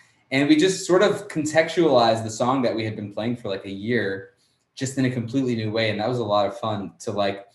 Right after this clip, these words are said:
really take the song that was pretty much done and be like, "No, we're gonna, like, break it down and just add a new bass parts, new guitar parts, new tempo, new ending."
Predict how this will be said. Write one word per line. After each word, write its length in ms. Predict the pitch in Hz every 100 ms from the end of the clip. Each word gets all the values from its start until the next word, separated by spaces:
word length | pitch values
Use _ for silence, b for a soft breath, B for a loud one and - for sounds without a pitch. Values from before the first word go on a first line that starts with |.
| b b _
really 280 | 156 220 160
take 180 | 156 151
the 80 | 127
song 240 | 135 123
that 160 | 110 98
was 120 | -
pretty 240 | - 160
much 260 | 127 98 -
done 240 | 139 123
and 100 | 107
be 100 | 113
like, 140 | 104 101
"No, 140 | 110
we're 140 | 104 107
gonna, 180 | 113
like, 200 | 101 - - -
break 240 | 117 117
it 80 | 110
down 320 | 104 101 98
and 160 | 92 90
just 280 | 101 - -
add 200 | 104 101
a 120 | 98 b b b
new 220 | 113 147 151
bass 300 | 135 127 -
parts, 320 | 123 117 120
new 180 | 139 131
guitar 340 | 120 117 117
parts, 400 | 113 110 110 -
new 200 | 113 131
tempo, 720 | 123 127 120 123 113 113 110
new 220 | 107 139 143
ending." 760 | 123 120 117 113 113 110 113